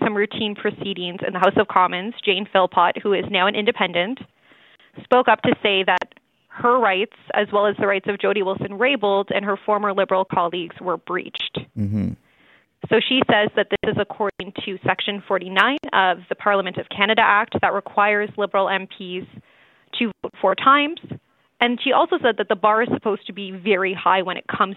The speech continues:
Speaker 1: to expulsion.
Speaker 2: Mm.
Speaker 1: And there's supposed to be a certain number of M Ps writing and requesting an expulsion.
Speaker 2: Right.
Speaker 1: There's been a lot of confusion about this,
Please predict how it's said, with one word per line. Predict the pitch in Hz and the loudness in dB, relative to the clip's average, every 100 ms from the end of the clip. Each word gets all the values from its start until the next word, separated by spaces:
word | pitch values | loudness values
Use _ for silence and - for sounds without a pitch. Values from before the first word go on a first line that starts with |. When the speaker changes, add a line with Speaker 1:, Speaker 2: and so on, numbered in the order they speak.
| - | -8
Speaker 1:
to | 180 | -6
expulsion. | - - - 196 - 269 349 - | -4 -2 2 0 0 -6 -6 -2
Speaker 2:
Mm. | 113 107 101 - | 0 0 -4 -4
Speaker 1:
And | 226 | 0
there's | 220 - | 0 0
supposed | - 226 220 - | 0 0 -2 -6
to | |
be | 208 208 208 | -6 -4 -2
a | 202 - | -4 -6
certain | - 214 226 | -2 -2 -2
number | 202 190 190 | -2 0 0
of | - 190 | 2 2
M | 196 190 | 2 -2
Ps | - 202 185 180 | -6 -10 -10 -10
writing | 196 185 185 196 180 | 0 2 4 2 -4
and | 185 | -4
requesting | 175 - 190 185 - 185 | -6 2 2 4 0 -8
an | - | -6
expulsion. | - - - - - - - _ | -4 2 2 2 -4 -10 -14 _
Speaker 2:
Right. | - 95 - - _ _ _ _ _ _ _ - - - | -8 -8 -8 -14 _ _ _ _ _ _ _ -20 -16 4
Speaker 1:
There's | 254 262 | 6 8
been | 254 | 6
a | 247 | 6
lot | 220 | 6
of | 220 | 4
confusion | - 220 196 196 | 0 -4 -2 0
about | 202 202 202 202 | 2 4 4 4
this, | 208 | 2